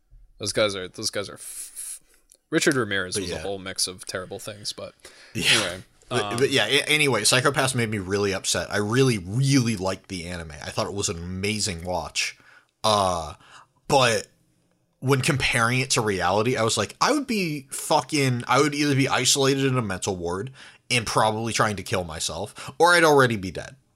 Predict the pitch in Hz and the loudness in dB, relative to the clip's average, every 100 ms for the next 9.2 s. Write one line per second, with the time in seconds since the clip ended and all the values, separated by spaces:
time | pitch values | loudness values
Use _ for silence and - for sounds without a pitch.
0 | _ _ _ 104 78 - _ _ _ - | _ _ _ -10 -10 -12 _ _ _ -20
1 | - - - 160 202 - _ _ _ _ | -20 -18 2 4 4 -2 _ _ _ _
2 | - 123 175 - _ _ - 123 123 120 | -10 -6 -6 -10 _ _ -14 -6 -4 -4
3 | 117 123 113 110 113 110 110 123 104 - | -4 -6 -4 -4 -4 -6 -8 -8 -4 -4
4 | 98 101 98 101 95 98 98 92 _ 117 | -6 -12 -12 -12 -8 -6 -4 -8 _ -6
5 | 113 104 110 104 98 110 107 107 104 107 | -4 -2 -2 -4 -6 -8 -8 -6 -6 -6
6 | 98 101 101 104 101 98 107 - 104 - | -8 -12 -10 -10 -8 -6 -6 -6 -14 -12
7 | 101 - 92 87 _ _ _ 113 101 101 | -10 -10 -12 -16 _ _ _ -12 -10 -10
8 | 101 _ _ _ - 113 - 107 104 - | -16 _ _ _ -12 -6 -4 -4 -4 -4
9 | 101 95 | -6 -8